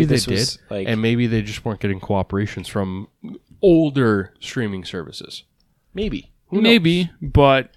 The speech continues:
Speaker 1: Or,
Speaker 3: I don't know.
Speaker 1: or
Speaker 3: It's just one of those things, like, tech support should just know.
Speaker 1: I don't know
Speaker 2: Should.
Speaker 1: necessarily. Th-, this could have been a thing where it's like, this was their stress test, like I was saying. Like,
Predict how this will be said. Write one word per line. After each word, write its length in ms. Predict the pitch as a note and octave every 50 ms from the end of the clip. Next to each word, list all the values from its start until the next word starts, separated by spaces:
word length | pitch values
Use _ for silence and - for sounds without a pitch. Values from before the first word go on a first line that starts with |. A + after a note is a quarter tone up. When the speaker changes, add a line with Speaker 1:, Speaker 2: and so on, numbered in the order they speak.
| _ _
Speaker 1:
Or, 280 | - B2+ C3 B2+ A2 G#2
Speaker 3:
I 40 | F3
don't 80 | E3+
know. 160 | D#3+ D#3+ D3+ D#3+
Speaker 1:
or 20 |
Speaker 3:
It's 200 | D#3+ D#3 - -
just 200 | F3+ F3 - -
one 160 | D#3+ D#3+ D#3
of 60 | D3+
those 180 | C#3+ C#3 C3 -
things, 220 | C#3+ C3+ C3 A#2
like, 180 | B2+ A#2+ A2 _
tech 220 | - - D3 C3+ -
support 380 | - - - C3+ B2 A#2+ A#2
should 180 | - - C3 B2+
just 220 | A#2+ A#2+ A2 - A#2
know. 260 | A2 G#2+ G2+ F#2+ - _ _ _ _ _ _ D#2+ D#2+ - - -
Speaker 1:
I 100 | A#2+ A2+
don't 180 | - F2+ E2+ D#2+
know 160 | D2+ D2 D2
Speaker 2:
Should. 260 | D2+ E2+ - - B2 A#2
Speaker 1:
necessarily. 340 | A2+ C3 D#2+ D#2 D2+ - -
Th-, 360 | - C3 B2+ B2+ C3+ D3 D3+
this 200 | D3+ C#3+ C3+ -
could 100 | - E3+
have 80 | D#3 D3
been 160 | D3+ C#3 C3
a 60 | A#2+
thing 260 | - B2+ A#2+ A2+ A2
where 160 | G#2+ G#2 G#2
it's 100 | G2+ - -
like, 180 | G2+ F#2+ -
this 180 | - C3+ - -
was 140 | F3+ D#3+ C#3
their 120 | C#3 B2
stress 360 | A2 - - - G#2+ F#2+ -
test, 200 | - E2+ D#2+ -
like 120 | F#2 F2+ F2+
I 80 | F2
was 80 | E2+ -
saying. 260 | - F2+ E2+ E2+ E2
Like, 240 | F2+ F2 F2 E2+ -